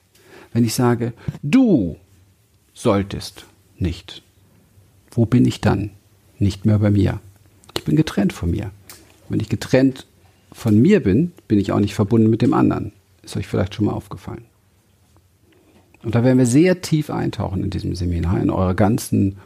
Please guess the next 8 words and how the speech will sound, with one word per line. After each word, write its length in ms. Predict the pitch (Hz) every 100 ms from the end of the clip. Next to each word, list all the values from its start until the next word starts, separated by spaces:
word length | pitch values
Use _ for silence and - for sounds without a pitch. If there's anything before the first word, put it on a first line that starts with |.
| _
Vorwürfe 800 | - - 127 104 104 - - - _ _ _ _ _ - _
und 180 | - 98
Bewertungen 640 | 104 98 104 104 - 104
und 140 | 104 98
Zurechtweisungen, 920 | 110 101 98 104 98 92 98 104 98
was 140 | 92
ihr 260 | - 123 143
glaubt, 720 | - 95 95 120 - - -